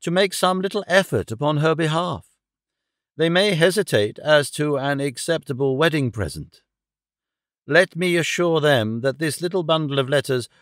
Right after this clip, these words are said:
would give more joy than all the candelabra and butter dishes in London." "It is impossible," said Holmes. "Dear me, dear me, how unfortunate,"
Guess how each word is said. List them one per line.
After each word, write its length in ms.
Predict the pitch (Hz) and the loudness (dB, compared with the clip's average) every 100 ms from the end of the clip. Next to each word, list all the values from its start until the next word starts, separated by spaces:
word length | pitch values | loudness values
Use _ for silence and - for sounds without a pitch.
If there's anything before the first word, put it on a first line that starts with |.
| _ | _
would 160 | 131 123 | -6 -2
give 180 | 151 135 | -2 0
more 320 | 143 160 196 | 0 0 -2
joy 420 | - 175 156 120 | 0 2 4 4
than 160 | 120 131 | 0 -4
all 440 | 131 170 185 185 | -2 -2 -2 -2
the 120 | 185 | -4
candelabra 840 | 170 170 170 170 175 160 160 151 160 | -6 -4 -2 -2 0 2 2 0 -2
and 180 | 151 143 | -2 -2
butter 220 | 147 151 | -2 -2
dishes 340 | 135 127 131 | -4 -4 -2
in 140 | 139 131 | -2 0
London." 400 | 113 90 85 95 _ _ _ _ _ _ _ _ _ _ _ _ - | -2 -4 -10 -16 _ _ _ _ _ _ _ _ _ _ _ _ -4
"It 100 | 165 | -2
is 120 | 175 | 0
impossible," 800 | 160 - _ 180 - 127 95 - _ _ _ | -2 -6 _ 0 2 -2 -6 -10 _ _ _
said 220 | - 85 | -8 -8
Holmes. 420 | 98 85 58 - _ _ _ _ _ _ _ _ _ _ | -6 -8 -10 -20 _ _ _ _ _ _ _ _ _ _
"Dear 320 | 113 185 127 | -2 2 2
me, 520 | 78 85 131 160 147 92 | -2 -4 -2 -2 -4 -6
dear 320 | 104 151 170 | -4 -2 -2
me, 300 | 117 143 175 | -4 -6 -6
how 280 | 135 151 156 | -6 -6 -4
unfortunate," 1300 | 147 175 - - 143 170 - - 110 78 - - | -4 -6 -12 -12 -8 -8 -10 -10 -10 -10 -16 -20